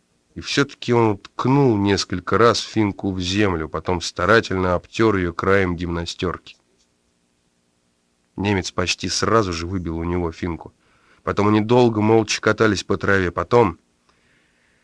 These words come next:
Ленька опять задрожал. Он встал и, вскинув автомат на плечо, пошел по лесу. Шагов через двадцать столкнулся с капитаном. Было темно,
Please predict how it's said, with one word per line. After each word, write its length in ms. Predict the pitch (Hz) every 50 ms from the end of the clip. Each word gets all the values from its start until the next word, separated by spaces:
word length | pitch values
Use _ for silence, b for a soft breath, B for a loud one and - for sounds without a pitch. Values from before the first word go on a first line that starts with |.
| _ _ _ _ _ _ _ _ _ _ _
Ленька 380 | - 101 98 95 90 - - 95
опять 280 | 92 - 104 98 90 80
задрожал. 600 | 82 80 78 82 90 92 90 90 95 87 82 82
Он 200 | 78 78 80 78
встал 600 | - - - - - - 131 135 139 135 127 107 b b b b
и, 120 | b 92
вскинув 480 | 87 - - - 110 110 107 95 - -
автомат 420 | 87 - - 95 101 101 98 -
на 80 | 98 90
плечо, 400 | - 98 95 90 - - 123 113
пошел 380 | - 95 85 - - 107 98 87
по 240 | - - 98 92
лесу. 400 | 82 78 76 - - - - - - _ _ _ _ _ _ _ _ _ _ _ _ _ _ _ _ _ _ _ _ _
Шагов 420 | - - - 107 98 113 120 113 -
через 340 | - - 104 107 104 95 92
двадцать 440 | 90 107 113 117 110 - 104 98
столкнулся 520 | - - 98 95 - - 113 107 101 - 98
с 80 | -
капитаном. 640 | - - 92 - 113 107 - 110 101 90 87 82 85
Было 220 | 87 101 101 95 87
темно, 500 | - - 98 92 92 98 113 127 127